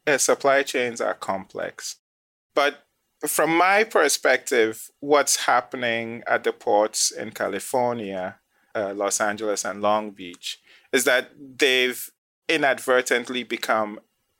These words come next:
a bottleneck. Right? They've become a,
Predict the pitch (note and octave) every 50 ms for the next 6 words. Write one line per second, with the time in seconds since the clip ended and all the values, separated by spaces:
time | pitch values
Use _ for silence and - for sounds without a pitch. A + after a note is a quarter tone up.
0 | _ - B2 - - G#2+ F2+ - - A2 F2+ F#2 D#2 B1 - - - - - _
1 | _ _ _ _ _ _ _ _ _ - A2 G#2+ A2 B2 A#2 A2 A#2 B2 - -
2 | C3+ C3+ C3 C#3 - -